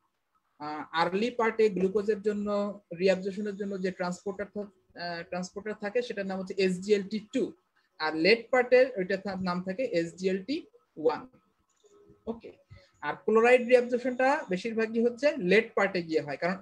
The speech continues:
early পার্টে দেখা যাচ্ছে যে water reabsorption solute এবং বেশি পরিমাণে water reabsorption হওয়ার কারণে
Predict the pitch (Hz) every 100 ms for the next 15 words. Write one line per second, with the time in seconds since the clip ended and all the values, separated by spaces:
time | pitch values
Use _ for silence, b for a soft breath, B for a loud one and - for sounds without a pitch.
0 | 170 190 226 247 247 240 220 196 214 220
1 | - 220 202 165 202 202 208 196 196 196
2 | - 185 202 214 190 180 175 175 233 240
3 | 233 233 202 165 214 220 226 220 226 240
4 | 220 226 233 269 277